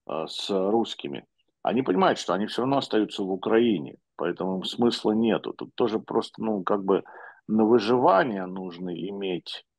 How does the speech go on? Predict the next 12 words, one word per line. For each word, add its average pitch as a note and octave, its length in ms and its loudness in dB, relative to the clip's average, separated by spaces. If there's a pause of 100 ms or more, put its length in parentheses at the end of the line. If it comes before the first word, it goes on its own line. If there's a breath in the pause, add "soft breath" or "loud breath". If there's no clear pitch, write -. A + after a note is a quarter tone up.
(180)
а, - 440 -6
какой-то - 460 -2
сенс. - 600 0 (400 soft breath)
У F#2 80 2
людей G2+ 400 2
есть A#2+ 360 2 (160)
инстинкт G2 500 -8
выживания. G2+ 460 2 (320 loud breath)
Но G2+ 100 -4
если B2+ 280 2
украинец A2+ 760 0 (340)
будет, A2 500 2